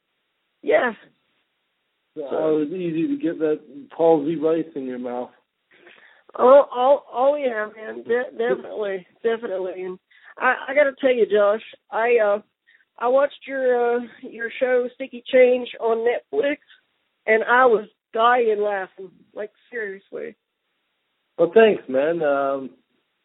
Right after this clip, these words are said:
Speaker 2: that special's been really awesome to me. Uh, it started out on Showtime, and then it got picked up by Netflix, and, uh, just amazing, uh, how much influence Netflix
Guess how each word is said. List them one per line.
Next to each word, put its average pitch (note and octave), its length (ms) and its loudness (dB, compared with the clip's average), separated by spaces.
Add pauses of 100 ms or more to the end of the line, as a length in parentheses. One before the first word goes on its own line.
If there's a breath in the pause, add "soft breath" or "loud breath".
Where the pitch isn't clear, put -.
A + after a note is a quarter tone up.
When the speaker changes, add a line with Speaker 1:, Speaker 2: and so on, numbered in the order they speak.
(100)
Speaker 2:
that D3+ 220 -2
special's D#3+ 440 0
been D#3 220 2
really E3 240 2
awesome D#3 500 -6
to C3+ 80 -16
me. C3+ 200 -10
Uh, C3 360 -10 (400)
it C#3 120 -14 (100)
started E3 340 0
out E3 380 -2
on D3 400 -8 (120)
Showtime, C#3 600 -8 (100)
and C3 240 -12
then C3+ 140 -8
it C3+ 120 -10
got C3 200 -6
picked C#3+ 220 -10
up C#3 100 -6
by B2+ 140 -4
Netflix, C#3 540 -8 (120)
and, B2+ 240 -14
uh, B2 240 -8 (1000)
just E3+ 160 -4
amazing, D#3 640 2
uh, C3+ 680 -4 (100)
how C#3+ 540 0 (880)
much D#3+ 180 -2 (160)
influence E3 560 -2 (160)
Netflix D#3 460 -6